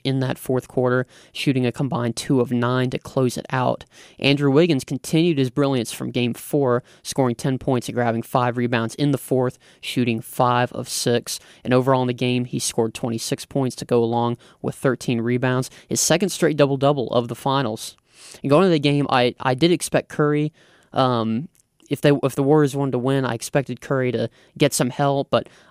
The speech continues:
ironically, it, it just didn't, it just didn't come, um, for Curry. I mean, Curry didn't really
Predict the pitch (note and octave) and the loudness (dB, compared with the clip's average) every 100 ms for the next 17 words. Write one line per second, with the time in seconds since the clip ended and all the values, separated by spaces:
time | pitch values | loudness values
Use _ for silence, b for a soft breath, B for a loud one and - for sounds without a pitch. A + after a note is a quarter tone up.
0 | - B2 C#3 F#3 E3+ D3+ B2+ B2 - B2+ | -2 2 4 4 2 0 0 0 -2 -2
1 | A#2 - C3 B2+ D3+ - D3+ C3 - - | -2 -2 -4 0 0 2 0 0 -4 -2
2 | C3+ C3+ - C3+ A2+ - D#3 E3 B2 A#2 | -2 -2 0 0 0 0 0 0 -2 -4
3 | B B B - C3 A#2+ A2+ A2 B2+ _ | B B B 0 0 2 0 -2 -6 _
4 | _ _ _ - - C3 D#3 D#3+ C3 C3 | _ _ _ -4 -2 4 4 4 2 0
5 | A#2 E3 F3 C#3 A#2+ C3 B2+ B2 B2+ B2 | 2 2 4 4 2 0 0 0 0 0